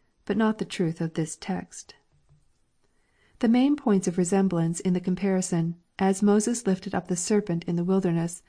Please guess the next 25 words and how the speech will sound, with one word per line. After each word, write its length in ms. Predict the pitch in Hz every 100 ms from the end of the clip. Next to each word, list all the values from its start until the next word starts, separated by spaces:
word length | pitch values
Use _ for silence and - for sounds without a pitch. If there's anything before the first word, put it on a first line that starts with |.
| _ _ _ _ _
form 320 | - 240 233
a 100 | 247
subject 520 | - 254 214 175 170
which 160 | 190 185
requires 400 | 196 - 170 170
careful 300 | - 170 170
handling. 580 | - 185 185 170 170 175 _ _ _ _ _ _ _ _ _ _ _ -
The 100 | 233
lifting 420 | 262 269 294 277 190
up 280 | 175 175
of 140 | 175 180
the 120 | 185
serpent 500 | - 220 214 175 175
of 200 | 175 -
brass 440 | 196 185 175 180
for 200 | - 190
the 80 | 190
relief 320 | 190 202 190
of 100 | 170
Israel 520 | - 202 196 175 165 170
when 200 | 185 185
bitten 320 | 214 214 185
by 120 | 165
the 120 | 170
serpents 600 | - 170 160 170 170 -